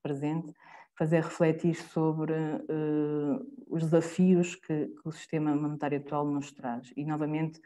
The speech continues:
estou a falar do sistema monetário oficial.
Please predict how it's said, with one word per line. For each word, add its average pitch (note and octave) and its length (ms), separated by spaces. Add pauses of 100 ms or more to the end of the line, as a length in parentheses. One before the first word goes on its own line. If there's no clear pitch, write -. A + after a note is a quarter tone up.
(300)
estou - 140
a D#3 40
falar D#3+ 160
do - 20
sistema D3+ 220
monetário D3+ 1080
oficial. C3 760